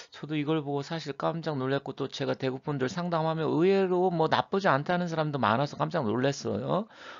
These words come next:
어쨌든 이런 상황이다. 물론 이게 뭐 대구에 국한된 이야기일 수도 있습니다만 제가 오늘은 이제 서울 지역과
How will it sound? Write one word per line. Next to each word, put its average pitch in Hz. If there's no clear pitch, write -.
어쨌든 156
이런 143
상황이다. 156
물론 131
이게 127
뭐 120
대구에 120
국한된 127
이야기일 113
수도 147
있습니다만 113
제가 135
오늘은 131
이제 117
서울 175
지역과 123